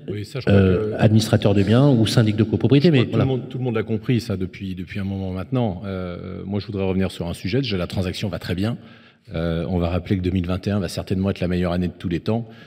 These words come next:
Speaker 1: Elle va suivre derrière deux mille dix-neuf, ensuite deux mille vingt, ensuite deux mille dix-huit, ensuite deux mille dix-sept. Donc la transaction va très bien. Euh, et, et il y a des, des raisons, euh, conjoncturelles,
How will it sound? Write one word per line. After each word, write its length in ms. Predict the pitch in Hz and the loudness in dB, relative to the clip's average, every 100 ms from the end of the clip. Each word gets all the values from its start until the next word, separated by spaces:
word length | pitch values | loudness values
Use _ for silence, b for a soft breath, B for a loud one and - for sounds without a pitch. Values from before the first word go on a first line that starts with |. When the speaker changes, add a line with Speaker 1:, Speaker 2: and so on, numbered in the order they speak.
| B - | B -4
Speaker 1:
Elle 80 | |
va 60 | 95 | -4
suivre 240 | - 101 | -2 0
derrière 320 | 95 90 92 90 | 4 6 6 4
deux 80 | |
mille 160 | 92 92 | 4 4
dix-neuf, 420 | 90 90 107 - - | 2 2 2 0 -4
ensuite 280 | 107 107 87 | -2 -2 0
deux 100 | 90 | 2
mille 200 | 87 85 | 2 2
vingt, 160 | 104 | 0
ensuite 300 | 104 98 95 | -2 -4 -4
deux 80 | 90 | -2
mille 160 | 92 87 | 0 0
dix-huit, 380 | 90 98 110 - | -2 -2 -4 -6
ensuite 240 | - 101 | -6 0
deux 80 | 101 | 2
mille 160 | 98 | 2
dix-sept. 320 | 92 - 80 - | 0 -4 -6 -8
Donc 180 | - | -8
la 60 | 78 | -8
transaction 560 | - 85 85 123 110 92 | -6 -6 -4 0 0 0
va 280 | 87 73 76 | 0 0 -2
très 180 | - | -6
bien. 260 | 78 92 135 B B B B - | -2 0 -2 B B B B -4
Euh, 180 | 82 80 | -4 -2
et, 160 | 90 82 | -2 -2
et 140 | 90 | -2
il 60 | 87 | -2
y 60 | |
a 60 | 85 | 0
des, 340 | 90 85 80 | 0 0 -2
des 220 | - 92 | -4 -2
raisons, 400 | 90 90 107 95 | 0 2 2 2
euh, 80 | 76 | 0
conjoncturelles, 800 | - - 113 107 104 113 98 95 | -2 2 4 4 2 2 4 2